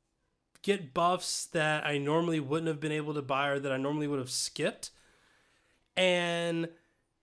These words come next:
at the end, it was just me versus Yogg, and I just destroyed them. <laughs> Like, it, it wasn't, like, it wasn't even a chance. My amalgam was, like,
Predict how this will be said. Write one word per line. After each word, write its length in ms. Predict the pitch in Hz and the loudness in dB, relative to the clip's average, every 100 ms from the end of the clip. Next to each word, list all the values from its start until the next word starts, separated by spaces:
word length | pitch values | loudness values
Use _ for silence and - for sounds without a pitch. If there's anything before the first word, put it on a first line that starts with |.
| _ _ _ _ _ | _ _ _ _ _
at 180 | 208 208 | 0 0
the 140 | 208 180 - | -4 -10 -4
end, 520 | 202 240 208 180 165 - | 2 4 4 2 -2 -4
it 180 | 196 185 | -2 0
was 200 | 180 - | -2 -2
just 300 | 208 196 180 | -4 -2 -4
me 320 | 160 165 208 | -4 -4 -4
versus 600 | 180 165 180 - 165 135 | -4 0 0 0 -2 -6
Yogg, 600 | 127 127 175 160 127 131 - | -6 0 2 2 0 -4 -2
and 720 | 160 147 147 147 143 143 143 - _ _ _ _ _ _ _ | 0 2 2 0 0 -2 -6 -12 _ _ _ _ _ _ _
I 160 | - 160 | 0 2
just 400 | 180 202 - - _ _ _ _ _ | 2 0 -2 -6 _ _ _ _ _
destroyed 760 | 170 156 - - 170 147 240 151 | -2 2 2 2 2 4 2 0
them. 220 | 127 131 | -6 0
<laughs> 40 | |
Like, 360 | 185 208 220 208 | 6 8 8 6
it, 220 | 190 190 | 0 0
it 100 | 185 | 0
wasn't, 480 | 165 180 196 208 196 | 4 4 6 2 4
like, 160 | 190 185 | 2 4
it 80 | 202 | 4
wasn't 260 | 247 269 | 6 6
even 160 | 254 214 | 4 2
a 80 | 165 | 0
chance. 380 | - 208 180 | 0 0 0
My 160 | 180 170 | 2 4
amalgam 480 | 151 160 214 226 196 | 4 4 4 2 2
was, 180 | 165 175 | 2 4
like, 300 | 165 156 | 2 0